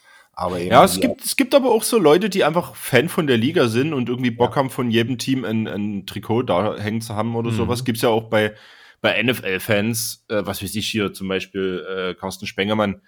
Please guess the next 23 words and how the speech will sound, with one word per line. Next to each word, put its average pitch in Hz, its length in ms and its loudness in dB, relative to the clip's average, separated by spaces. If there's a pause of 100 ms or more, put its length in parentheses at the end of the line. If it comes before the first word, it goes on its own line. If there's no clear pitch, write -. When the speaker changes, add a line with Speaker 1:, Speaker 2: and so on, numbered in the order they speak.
(240)
Speaker 2:
der 98 100 -2
erzählt 104 340 0
immer, 104 180 0
der 95 180 0
kauft 104 240 -4
sich - 160 -12
gefühlt 110 320 -4
jede 104 220 0
Woche 101 200 -2
irgendein 104 300 -2
neues 104 280 0
Trikot 113 300 -2
von 117 160 -2
irgendeinem 107 320 -2
N-F-L-Team 107 720 -2
und 104 180 -6
der 98 140 2
ist 95 180 -4
ja 98 220 0
eigentlich 95 360 -6
Miami, 95 440 -4
äh, 90 300 -6
Dolphins-Fan, 98 560 -6